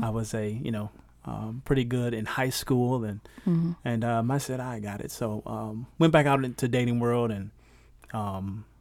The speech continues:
Speaker 1: met some, some women and, um, three relationships ended
Speaker 2: <laughs>
Speaker 1: the same exact way. <coughs>
Speaker 2: Mm.
Speaker 1: They ended the same exact way. Um, uh, and I, I'll tell you, the, each woman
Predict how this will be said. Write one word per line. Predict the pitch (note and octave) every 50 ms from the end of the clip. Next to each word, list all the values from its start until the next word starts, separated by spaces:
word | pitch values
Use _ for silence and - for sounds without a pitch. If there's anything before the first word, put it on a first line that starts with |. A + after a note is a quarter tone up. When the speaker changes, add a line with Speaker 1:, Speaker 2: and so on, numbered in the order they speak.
| - - - - - -
Speaker 1:
met | - B2+ B2+ B2 B2 A#2+
some, | - - - A#2+ A2+ A2 G#2+ A2+
some | - - A#2 A#2
women | A#2+ B2 A#2 A#2+ A#2+ A#2 A2+
and, | G#2+ G2+ G2+ - - - - - - - - - - -
um, | A#2 A2+ G#2+ G2+ F#2+ F2+ F2 - - - - - - - - - -
three | - C#3+ D#3+ F#3 G3+ G3+
relationships | F3+ E3 C#3+ D3 D#3 D#3+ D3 - - A#2+ G#2+ - - A2+ G#2 G2+ - - - - - - - - - - - - -
ended | C#3+ C#3 C3+ B2 A2+ G#2 G2+ G2+ A#2+ A#2 - - - - -
Speaker 2:
<laughs> | B3 G3+ - - - -
Speaker 1:
the | A#2 A#2
same | A2+ - - - D3 C#3 C#3 C#3+ C#3 C#3
exact | C#3 B2+ B2 C3 B2 A#2+ - B2
way. | A#2+ A#2 G#2+ G2+ G2 G2 - - - - - -
<coughs> | - - - - G3 G3 - - B3+ G#3+ - - - - -
Speaker 2:
Mm. | - F#3 A3 C#4+ B3+ F3 C#3+ C3+ D3+ F3 - - - - - - -
Speaker 1:
They | B2+ -
ended | - C#3 C#3+ C#3+ -
the | C3
same | A#2 - - C3 B2+ A#2+
exact | A#2+ A#2+ B2+ A2+ A2+ A2
way. | - A2+ A2 G#2+ G#2 - - - - - - - - - -
Um, | - G#2+ G#2 G2+ G2+ G2+ G2+ - - - - - - -
uh, | - - - - - - - - A#2+
and | A2+ A2+
I, | G#2+ A2 -
I'll | A#2 A#2 -
tell | - - A#2+
you, | A2 G#2+ A2
the, | G#2+ G#2+ G#2 B2 - - - - - - - - -
each | C3 C3+ C3+ - -
woman | C#3 C3 B2 A#2+ A#2 A2 G#2+ G#2+ G#2+ A#2+